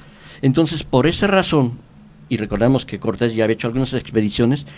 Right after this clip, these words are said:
ya había conocido a Calzontzin, eh, ya, eh, los franciscanos habían, eh, empezado a evangelizar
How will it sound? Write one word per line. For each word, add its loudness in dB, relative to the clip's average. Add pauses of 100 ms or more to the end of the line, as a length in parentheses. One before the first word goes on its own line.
(220)
ya 4
había 4
conocido 0
a -4
Calzontzin, 2 (1120)
eh, 4 (420)
ya, 6
eh, 2
los -4
franciscanos 0
habían, 2 (400)
eh, 0
empezado -2
a 2
evangelizar -2